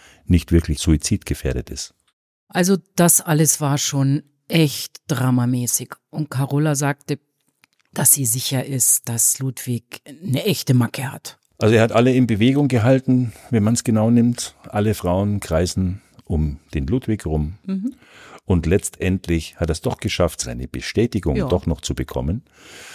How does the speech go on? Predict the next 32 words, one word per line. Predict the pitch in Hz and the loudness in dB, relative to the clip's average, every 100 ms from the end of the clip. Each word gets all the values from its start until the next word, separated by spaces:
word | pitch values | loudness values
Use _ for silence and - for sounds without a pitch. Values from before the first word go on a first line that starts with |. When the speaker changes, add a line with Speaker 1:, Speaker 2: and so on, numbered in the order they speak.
| - - - | -20 -20 -8
Speaker 1:
Und | - 82 | -4 4
wenn | 104 131 | 6 6
auch | 113 - | 4 2
nicht | 101 95 - - - _ _ _ _ - | 2 2 -2 -20 -20 _ _ _ _ -4
auf | 78 82 | -2 0
eine | 71 65 | -2 -2
erwachsene | 69 76 - 76 - | -2 -2 -2 -4 -2
Art | 69 73 | -4 -4
und | 73 69 | -6 -6
Weise. | 60 117 - - - | -8 -6 -10 -12 -12
Speaker 2:
Genau, | 143 135 131 127 _ _ _ 127 | -4 -2 -2 -4 _ _ _ -4
richtig. | 156 - 127 - - | -4 -2 -6 -6 -14
Speaker 1:
Ja. | 82 - - - | -16 -16 -20 -8
Speaker 2:
Und | - 180 - | 0 0 0
ab | - | -6
diesem | - 180 208 190 | -2 0 2 2
Zeitpunkt | - 127 139 - 143 147 151 143 - - - - | 2 4 2 0 0 2 2 0 -12 -20 -20 -6
beginnt | 143 135 139 135 | 0 2 2 0
auch | 131 139 | -2 -4
bei | - 120 123 - | 0 0 2 -2
Carola | 104 117 113 120 120 123 120 117 113 _ _ _ | -4 -4 -2 0 2 2 2 0 -4 _ _ _
was | - 131 - | -4 0 2
zu | - 131 | 2 -2
bröckeln. | - 135 - 123 123 - | 0 -2 0 -2 -4 0
Speaker 1:
Ich | 104 | 2
werf | 92 - | 4 6
noch | 117 | 4
mal | 113 | 4
ein, | 110 139 143 _ | 2 0 -2 _
ein | 113 | -6
bisschen | 113 - 98 | -4 -4 -6
spät | - 151 - | -6 -8 -12